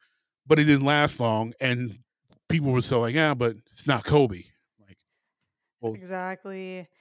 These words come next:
Speaker 1: yeah,
Speaker 2: And I,
Speaker 1: yeah,
Speaker 2: I
Speaker 1: yeah.
Speaker 2: was, I was asking my, um, some of my family members, like, "Why do you like Kobe so <laughs> much?"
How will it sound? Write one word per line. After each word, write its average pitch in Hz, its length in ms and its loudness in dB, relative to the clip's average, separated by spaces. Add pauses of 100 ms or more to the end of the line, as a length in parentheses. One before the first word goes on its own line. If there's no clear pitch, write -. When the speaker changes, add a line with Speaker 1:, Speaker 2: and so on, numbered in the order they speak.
(140)
Speaker 1:
yeah, 98 220 -6
Speaker 2:
And 226 120 -10 (100)
I, 247 180 2
Speaker 1:
yeah, 247 140 4
Speaker 2:
I 302 40 4
Speaker 1:
yeah. 370 120 2 (100)
Speaker 2:
was, 226 320 -6 (260)
I 262 120 2
was 330 140 -2
asking 254 640 -2
my, 220 420 -2
um, 196 760 -6 (120)
some 233 160 -10
of 226 80 -10
my 214 100 -6
family 220 320 -6
members, 185 760 -10 (500)
like, 175 420 -12 (640)
"Why 185 340 -4
do 196 80 -12
you 202 100 -8
like 196 220 -8
Kobe 208 300 -8
so 220 200 -4
<laughs> - 20 -12
much?" - 720 -4